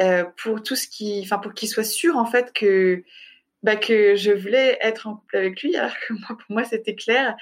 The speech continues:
Mais lui, il a eu besoin de, quand pour moi, c'était clair. Lui, ça,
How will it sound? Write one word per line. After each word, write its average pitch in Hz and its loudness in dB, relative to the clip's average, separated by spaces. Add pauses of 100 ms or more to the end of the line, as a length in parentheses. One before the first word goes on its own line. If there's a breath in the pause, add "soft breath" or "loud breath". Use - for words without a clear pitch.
(440 loud breath)
Mais 208 0
lui, 220 -2
il 247 0
a 196 4
eu 196 0
besoin 214 -2
de, 190 0 (760)
quand 220 0
pour 240 -2
moi, 277 2
c'était 277 2
clair. 240 2 (480)
Lui, 226 -2
ça, 277 2